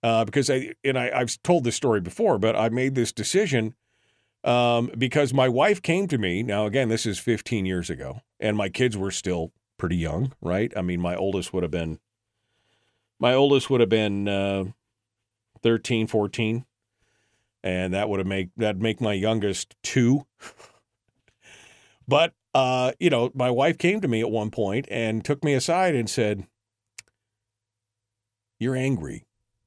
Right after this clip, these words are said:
You're angry all the time. And the kids feel your anger." And I'm, of course, I wasn't angry at them, but she said, "You're just,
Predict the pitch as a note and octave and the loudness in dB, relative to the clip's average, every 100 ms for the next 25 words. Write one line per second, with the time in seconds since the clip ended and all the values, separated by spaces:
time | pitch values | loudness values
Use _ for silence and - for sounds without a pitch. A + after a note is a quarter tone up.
0 | _ _ _ _ _ _ - G#2 G#2+ C3 | _ _ _ _ _ _ -6 -2 0 0
1 | B2+ C3 A#2+ A2+ A2 A2 E2 A#1+ - _ | 2 2 2 0 -2 -6 -10 -12 -18 _
2 | _ _ _ _ _ _ _ _ _ _ | _ _ _ _ _ _ _ _ _ _
3 | _ _ _ _ - A2 G#2+ - F3 D3+ | _ _ _ _ -4 -2 -2 2 4 4
4 | - - D3 B2+ F#2 E2 D2+ B1 - - | 0 4 6 6 2 -2 -4 -8 -14 -20
5 | _ _ _ _ _ G3 D#3+ B2 G2 D3 | _ _ _ _ _ -2 0 -2 2 4
6 | A#2 G#2+ A#2 G#2+ G2+ G2 E2 D2 C#2 E3 | 4 4 2 2 0 -2 -4 -6 -2 0
7 | G2+ C2 C2+ - G2+ G2+ A#2+ G#2+ A2 F#2+ | 0 -4 -12 -4 -4 -2 -4 -2 -2 -2
8 | G#2 A#2 A#2+ | -4 -2 -2